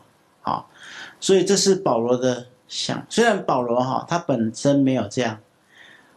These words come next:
我们知道他都是靠自己手所做的工艺，要资，去报赔，对吧？哈，他靠着这个，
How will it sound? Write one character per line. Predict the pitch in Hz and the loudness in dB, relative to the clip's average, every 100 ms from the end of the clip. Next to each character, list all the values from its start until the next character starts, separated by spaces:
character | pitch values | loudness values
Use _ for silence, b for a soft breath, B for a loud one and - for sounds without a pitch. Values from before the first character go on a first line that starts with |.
| 131 | 0
我 | |
们 | 143 | 2
知 | 156 | 4
道 | 180 156 | 2 2
他 | 160 165 170 - | 0 0 -2 -4
都 | 170 | -2
是 | 165 | 0
靠 | 156 175 | 0 0
自 | 151 | 2
己 | 160 | 2
手 | 120 127 117 | 2 0 -2
所 | 117 | -2
做 | 117 147 | 0 0
的 | 127 | 0
工 | 120 131 139 | 0 2 4
艺， | 135 | 4
要 | 135 151 | 4 2
资， | 147 - _ - 147 151 - _ _ - | -2 -10 _ -2 0 0 -4 _ _ -2
去 | 165 | -2
报 | 170 165 | 2 2
赔， | 127 120 113 | 2 -2 -2
对 | 139 | 2
吧？ | 127 110 | 0 0
哈， | 123 113 - B B | -4 -6 -8 B B
他 | 143 151 | -2 -2
靠 | 151 - 156 | -2 0 2
着 | 131 | 2
这 | 123 | 0
个， | 139 131 | 0 0